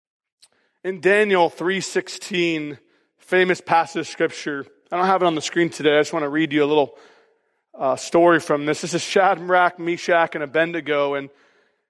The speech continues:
they're being about, they're about to be thrown into the fiery furnace. It's a pretty famous passage of scripture in Daniel, and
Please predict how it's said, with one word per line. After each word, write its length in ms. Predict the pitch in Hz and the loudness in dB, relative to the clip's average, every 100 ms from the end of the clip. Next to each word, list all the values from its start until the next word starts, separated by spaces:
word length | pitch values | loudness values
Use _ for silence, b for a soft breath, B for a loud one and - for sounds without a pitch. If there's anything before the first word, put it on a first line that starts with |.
| _ _ | _ _
they're 180 | 175 185 | 2 2
being 380 | 180 196 185 180 | 4 2 2 2
about, 260 | 165 185 | 2 2
they're 60 | 185 | 2
about 200 | 208 202 | 2 2
to 60 | |
be 80 | 196 | -2
thrown 460 | 151 - 190 208 202 | -2 0 2 4 0
into 120 | 185 | -2
the 100 | 170 | -4
fiery 480 | - 185 180 180 151 | 2 4 4 4 0
furnace. 540 | - 185 190 160 143 | -2 0 2 0 -2
It's 80 | 165 | -4
a 60 | 170 | -4
pretty 240 | 220 208 | -2 -4
famous 540 | - 196 185 151 - b b - | 2 2 2 -4 -12 b b 0
passage 320 | 180 170 160 | 2 2 -2
of 60 | 151 | -10
scripture 440 | - 185 - 185 | -2 -2 0 0
in 120 | 151 | 0
Daniel, 480 | 139 156 170 160 147 | 0 2 0 0 -2
and 240 | 147 135 | -4 -6